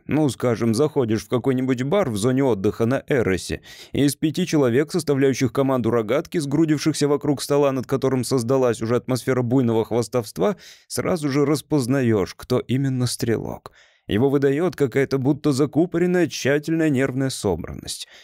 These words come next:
либо хладнокровие, сочетающееся с готовой вспыхнуть в любой момент взрывной энергией. Именно любое из этих качеств требуется от человека, сидящего у спусковых кнопок,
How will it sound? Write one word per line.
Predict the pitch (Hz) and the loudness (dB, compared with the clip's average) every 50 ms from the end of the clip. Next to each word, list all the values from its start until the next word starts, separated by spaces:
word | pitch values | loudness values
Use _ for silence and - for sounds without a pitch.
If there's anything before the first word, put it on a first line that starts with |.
| - _ - | -14 _ -2
либо | - 107 117 107 127 120 | 0 0 0 0 0 -2
хладнокровие, | - - - 127 117 110 143 143 - - 139 139 117 95 95 95 | -2 0 0 0 2 2 0 0 0 0 0 0 2 2 0 0
сочетающееся | 85 - 110 101 127 123 - 131 131 120 101 101 123 120 101 - 117 117 | -2 -2 -2 -2 -2 0 2 2 2 2 2 0 0 -2 0 0 0 0
с | 107 | 0
готовой | 104 131 127 120 135 127 131 120 | 0 0 0 0 0 0 0 -2
вспыхнуть | 110 - - _ 190 202 - - 123 113 - - | -4 -6 -6 _ -2 -2 0 0 0 -2 0 0
в | 104 | 0
любой | 123 147 156 151 151 143 | 0 2 2 2 2 2
момент | 139 131 131 165 185 180 147 | 2 0 0 0 0 -2 -2
взрывной | 123 127 143 143 127 147 151 151 | -2 -2 -2 0 0 0 0 0
энергией. | 147 127 104 78 - - - - - - - - - _ _ _ _ _ _ _ - | 0 0 0 -2 -4 -6 -10 -14 -14 -16 -16 -18 -20 _ _ _ _ _ _ _ -4
Именно | - 117 151 165 165 165 160 165 | -2 0 2 2 2 2 0 2
любое | 160 156 160 143 151 160 156 151 | 2 2 2 2 2 2 2 2
из | 131 143 | 2 0
этих | 147 135 151 160 156 - | 0 0 -2 -4 -4 -2
качеств | - 151 113 - - 98 95 - - - _ | -2 0 0 0 -2 -4 -6 -6 -10 -6 _
требуется | - 139 147 123 101 95 104 98 - 104 107 | 0 0 2 2 2 2 0 0 2 0 0
от | 110 - | 0 0
человека, | - 120 127 147 170 196 180 - 127 | 0 0 0 2 2 2 2 2 0
сидящего | 104 - 117 123 123 143 151 151 - 139 143 | 0 0 0 0 0 -2 -2 -2 -2 0 0
у | 135 | 0
спусковых | 117 - - 131 - - - 135 131 120 - | 0 -2 -2 -4 -2 0 0 0 0 0 0
кнопок, | - 156 185 202 190 - 170 - | -2 0 0 0 0 0 -2 -4